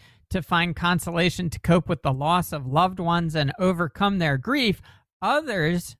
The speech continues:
started to question their faith or lost it entirely because they could not reconcile it with their view of religion. Here we go. Maybe we could get to her here. The culture of America succeeding the attacks is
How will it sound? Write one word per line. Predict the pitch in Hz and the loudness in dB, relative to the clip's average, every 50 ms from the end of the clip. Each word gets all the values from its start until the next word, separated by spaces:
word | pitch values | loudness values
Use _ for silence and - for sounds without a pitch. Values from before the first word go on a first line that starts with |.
| _ _ | _ _
started | - - - - - 175 156 147 156 170 156 - | -18 -16 -14 -6 -2 0 0 2 0 -2 -2 -4
to | 180 | -8
question | - - - 226 262 339 330 - - - 202 175 147 | -10 -4 0 2 2 2 2 -2 -4 -2 -2 -2 0
their | 147 143 143 139 | 2 2 2 0
faith | 131 - 151 139 131 135 139 139 - - - - - - | 0 0 -2 0 0 2 0 0 -2 -6 -16 -20 -20 -8
or | - 180 160 160 | -2 -2 0 0
lost | 156 147 160 180 214 220 - - 247 | 0 0 0 0 0 0 -2 -4 -6
it | 233 - | -6 -4
entirely | - 180 165 156 - - - 220 240 254 233 180 160 143 143 143 143 | 0 0 0 0 -2 0 0 2 2 2 2 0 -2 0 0 0 0
because | 151 156 143 - 165 165 147 | 0 -2 0 0 0 0 2
they | 165 165 165 | 2 0 0
could | - 175 165 160 | 0 -2 -4 -2
not | 160 156 160 170 190 196 - | 0 0 0 0 0 -2 -2
reconcile | 180 170 170 165 - 170 165 147 131 - - 147 143 143 139 139 143 | -2 0 0 0 0 0 0 -2 -2 -2 0 0 0 2 0 0 0
it | 147 147 143 - - - - - _ - | 0 0 -2 -6 -14 -20 -20 -20 _ 0
with | 156 160 143 - | 0 0 0 0
their | 165 156 147 143 | 0 0 0 0
view | 139 135 139 156 165 170 175 165 | 0 -2 -2 0 0 2 2 0
of | 156 143 151 | 0 -2 -2
religion. | 156 156 151 156 170 208 254 233 175 147 123 107 95 - 143 - _ _ _ _ _ _ _ - _ _ | -4 -4 -2 0 2 2 2 2 2 0 -2 -2 -2 -6 -12 -16 _ _ _ _ _ _ _ -20 _ _
Here | - 180 262 | -8 -6 -6
we | 302 320 | -6 -4
go. | 302 277 240 214 | -2 -2 -2 -2
Maybe | 208 214 208 247 302 311 359 | 0 0 -2 0 0 0 0
we | 349 277 190 | 0 -2 -2
could | 226 220 202 | -2 -2 0
get | 196 220 226 180 - | 2 0 0 0 -2
to | 214 | -2
her | 208 202 196 185 175 170 170 165 | -2 0 2 2 2 2 2 0
here. | 165 180 220 226 208 185 175 | 0 0 0 2 2 2 2
The | 151 185 | 0 -2
culture | 180 - - 240 254 - - 269 247 | -4 0 0 0 0 0 -2 0 0
of | 233 208 208 | 0 0 -2
America | 202 196 196 196 202 190 - 202 190 185 156 - - - - - - | -2 0 0 0 0 0 -2 0 0 0 0 -2 -4 -14 -20 -20 -14
succeeding | - - 185 - - - 208 214 208 220 208 | -4 -4 -2 -2 0 0 0 2 2 2 0
the | 202 196 | 2 0
attacks | 180 151 - 175 175 175 170 160 - - | 0 0 0 0 0 0 0 0 -4 -8
is | 180 107 190 196 190 170 175 160 - | -8 -6 -2 0 2 2 2 0 -4